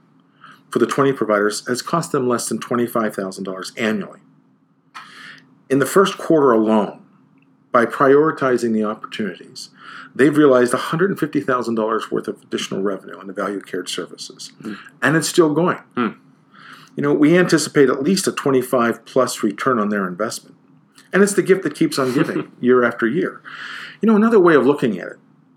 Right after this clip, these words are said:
Speaker 1: Carl, is over the past three years, how much revenue was missed? You know, we automated our system to facilitate a pricing strategy. It's always been my dream to be able to keep our costs, um, low so that we could get everybody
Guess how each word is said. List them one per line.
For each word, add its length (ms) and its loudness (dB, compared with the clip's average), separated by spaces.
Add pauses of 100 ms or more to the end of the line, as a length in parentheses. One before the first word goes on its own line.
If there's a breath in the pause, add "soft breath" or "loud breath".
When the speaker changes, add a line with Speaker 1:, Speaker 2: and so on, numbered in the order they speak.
Speaker 1:
Carl, 380 -14
is 240 -6
over 160 0
the 80 0
past 360 -2
three 160 4
years, 300 0
how 120 -6
much 200 -6
revenue 300 -4
was 240 -18
missed? 540 -16 (1080 loud breath)
You 80 0
know, 60 4
we 140 6
automated 420 6
our 100 6
system 440 -2
to 100 -4
facilitate 560 -4
a 40 -10
pricing 400 -12
strategy. 460 -18 (400 loud breath)
It's 180 -16
always 300 4
been 160 2
my 140 2
dream 220 0
to 60 -4
be 100 2
able 140 -2
to 60 -2
keep 300 -6
our 100 -2
costs, 880 -12
um, 240 -10
low 260 -8
so 180 -8
that 120 -6
we 100 -2
could 180 -6
get 140 -2
everybody 440 -4